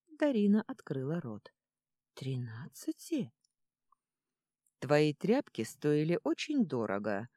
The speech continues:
как и всё остальное". "Так дорого?" Ей хотелось сорвать с себя всю одежду и закричать: "Мне это не нужно! На, забери!"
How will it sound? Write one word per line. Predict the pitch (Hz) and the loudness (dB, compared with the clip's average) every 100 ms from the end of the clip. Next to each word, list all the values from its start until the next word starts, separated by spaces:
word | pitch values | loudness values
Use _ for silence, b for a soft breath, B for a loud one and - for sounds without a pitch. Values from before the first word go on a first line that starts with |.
| _ | _
как | - 180 | -2 0
и | 143 | 0
всё | - - 139 | -2 0 2
остальное". | 135 - 156 139 123 98 92 - 143 _ _ _ _ _ _ _ _ _ | 0 -2 0 0 -2 -4 -6 -10 -14 _ _ _ _ _ _ _ _ _
"Так | - 139 147 - _ | -16 -14 -14 -20 _
дорого?" | - 151 175 214 233 240 208 - _ _ _ _ _ _ _ b b b | -18 -12 -8 -8 -8 -8 -8 -10 _ _ _ _ _ _ _ b b b
Ей | 131 220 | 0 0
хотелось | 233 190 - 262 240 208 - | 0 -6 -4 -2 -2 -2 -6
сорвать | - - 156 160 160 220 254 | -14 -6 -4 -2 -2 -2 -4
с | - | -8
себя | 165 143 135 | -6 -4 -4
всю | - - 220 | -4 0 0
одежду | 170 175 285 226 180 | 0 -2 -4 -2 -4
и | - 208 | -2 -2
закричать: | 175 - 208 - - 185 139 117 - B B | -2 -6 -8 -10 -6 -2 -4 -6 -14 B B
"Мне | 202 226 240 220 | 2 4 6 4
это | - 214 - 185 | 2 -4 0 2
не | 185 220 | 4 6
нужно! | 247 262 165 127 135 127 B B | 4 4 4 2 0 0 B B
На, | 196 247 240 139 | 6 8 6 4
забери!" | - 170 208 254 269 156 | 0 2 2 2 0 0